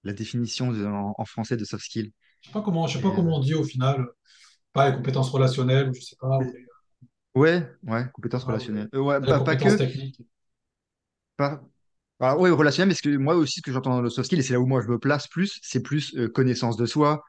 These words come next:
Speaker 1: et, euh, croyances limitantes ou, euh,
Speaker 2: Ouais.
Speaker 1: le mindset, en fait, le mindset.
Speaker 2: Exactement. Exactement. Bah, ça, c'est primordial.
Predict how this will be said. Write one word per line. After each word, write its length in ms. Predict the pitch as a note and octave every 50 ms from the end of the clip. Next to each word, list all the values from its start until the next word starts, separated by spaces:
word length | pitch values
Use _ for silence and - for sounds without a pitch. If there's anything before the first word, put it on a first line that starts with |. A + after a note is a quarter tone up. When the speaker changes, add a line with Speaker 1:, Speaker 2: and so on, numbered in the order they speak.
| _ _ _ _
Speaker 1:
et, 280 | - A2 A2+ A2+ A2 A2
euh, 380 | A2 A2 G#2+ G#2 G#2+ G#2+ G#2+ G#2+
croyances 400 | G#2+ - A#2+ B2 A#2 A#2 A2+ -
limitantes 840 | A#2 A2+ A2+ A2 - C3 B2+ B2+ B2+ B2+ C3 C3+ C3+ C3 C3 C3 - G#2+
ou, 420 | G#2+ G#2+ G#2+ G#2+ A2 A2 A2 A2+
euh, 260 | A2 - G#2+ G#2 G#2 G#2
Speaker 2:
Ouais. 20 |
Speaker 1:
le 120 | A2 A2
mindset, 320 | A#2 B2 C3+ C3 D#3+ D3+ -
en 40 | A2+
fait, 120 | - G#2 -
le 80 | - A2+
mindset. 260 | A#2 A#2+ A#2 - C3+ C3+ - _ _ _ _ _ _ -
Speaker 2:
Exactement. 440 | C3 C#3 C3 C3 - A2 G#2 - - _ _ _ _ _ _ _ _ _ _
Exactement. 440 | C3 C3 C3+ C3 C3 - - - - _ _ _ _ - - - - - - - _ _ -
Bah, 240 | C#3+ D3+ - - _ _ _ _ _ - _ _ _ _ _ _ -
ça, 140 | - - G3
c'est 140 | - E3 C3+
primordial. 520 | - C3+ B2+ C3 D3+ D#3 F#3 D#3+ B2+ -